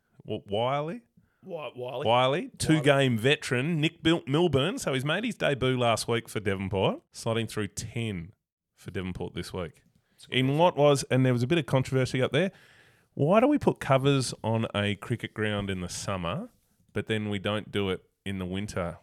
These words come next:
Speaker 1: when there's rain forecast? Very good question posed by Ned Perry,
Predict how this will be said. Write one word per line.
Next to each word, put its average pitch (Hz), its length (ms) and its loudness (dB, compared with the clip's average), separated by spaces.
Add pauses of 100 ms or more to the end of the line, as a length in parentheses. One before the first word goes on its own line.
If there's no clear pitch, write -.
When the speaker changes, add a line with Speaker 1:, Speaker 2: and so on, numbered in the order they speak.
Speaker 1:
when 90 180 -4
there's 90 240 -4
rain 87 240 -4
forecast? - 640 -10
Very 127 280 -2
good 123 180 -6
question 104 380 -6
posed 101 240 -2
by 98 100 -2
Ned 92 240 -6
Perry, 113 380 -6